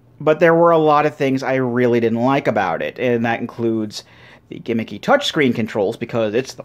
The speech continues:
first Zelda on the D S, so we gotta make sure the gimmick is used and in full force, because that's how Nintendo rolls. And, um, the touch controls are a wee bit sorta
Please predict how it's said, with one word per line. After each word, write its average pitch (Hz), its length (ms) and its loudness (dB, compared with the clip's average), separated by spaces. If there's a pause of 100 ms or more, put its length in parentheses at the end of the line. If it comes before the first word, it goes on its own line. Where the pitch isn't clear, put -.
first 165 260 -6
Zelda 139 280 0
on 143 160 0
the 143 80 -2
D 143 260 0
S, 147 240 2
so 123 220 0
we 135 220 0
gotta 135 280 2
make 127 300 -2
sure 170 300 2
the 160 80 2
gimmick 156 320 0
is 120 180 -6
used 165 480 2
and 165 200 0
in 143 120 0
full 170 260 4
force, 185 440 4
because 131 340 -4
that's 190 240 2
how 147 160 2
Nintendo 165 520 0
rolls. 98 460 -2 (960)
And, 180 460 2 (180)
um, 156 480 4
the 135 80 0
touch 165 300 -6
controls 120 880 0
are 539 400 -2 (100)
a 349 240 0 (180)
wee 240 420 -2
bit 185 500 0
sorta 170 480 2